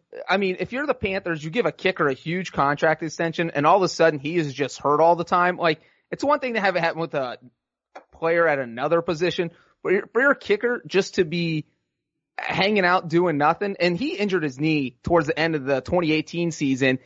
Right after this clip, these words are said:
They thought he was gonna be ready for training camp. Then once training camp, this is like the Andrew Luck situation,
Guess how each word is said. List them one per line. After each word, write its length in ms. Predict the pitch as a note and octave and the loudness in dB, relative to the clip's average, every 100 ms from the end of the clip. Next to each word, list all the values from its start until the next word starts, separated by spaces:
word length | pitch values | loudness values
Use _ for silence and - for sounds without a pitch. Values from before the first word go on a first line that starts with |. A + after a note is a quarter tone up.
| _ - | _ 2
They 160 | A3 | 4
thought 320 | C#4 A3+ E3 D3+ | 6 4 4 0
he 140 | G#3+ | -4
was 140 | G3 | -4
gonna 140 | E3 F3+ | -2 -2
be 140 | D#3+ | -2
ready 220 | D3 E3 | 0 0
for 140 | D3+ A#2 | -2 -10
training 460 | - F#3+ A#3 B3 | -6 -2 0 -2
camp. 340 | - C#3 B2 - _ _ _ | -4 -8 -8 -12 _ _ _
Then 180 | G#3 A3 | 0 2
once 200 | A3+ - | 0 0
training 240 | A3+ B3 | -2 -2
camp, 160 | A#3 G#3+ | -2 -2
this 80 | C#4+ | -2
is 60 | |
like 120 | G3 - | -6 -4
the 120 | E3+ | 0
Andrew 240 | F#3+ D#3 | 2 4
Luck 180 | D#3+ A#3+ | 4 4
situation, 560 | - D3 C#3 B2 D#3+ | 0 -6 -6 -6 -8